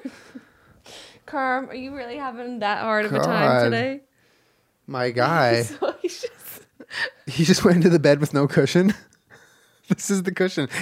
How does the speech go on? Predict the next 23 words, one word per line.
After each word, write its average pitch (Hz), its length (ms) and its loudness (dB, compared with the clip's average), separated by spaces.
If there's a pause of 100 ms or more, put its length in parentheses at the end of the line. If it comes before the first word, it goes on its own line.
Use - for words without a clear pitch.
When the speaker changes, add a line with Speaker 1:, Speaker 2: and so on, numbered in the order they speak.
(120)
Speaker 2:
It's 175 120 0
just 202 180 2
the 190 80 -2
floor. 147 640 0
<laughs> - 60 -20 (880)
Speaker 1:
Oh, 190 200 -4
now 190 220 -4
he's 247 200 -4
all 214 160 -2
upset 202 540 -6
that 175 100 -10
it's 180 180 -14
up 190 140 -18
here 202 340 -8
and 147 100 -10
he 170 120 -10
just 170 200 -16
figured 175 300 -12
that 147 180 -6
out. 143 360 -10 (1160)
Speaker 2:
Oh 117 140 -6
my 117 160 -10
God. 113 440 -12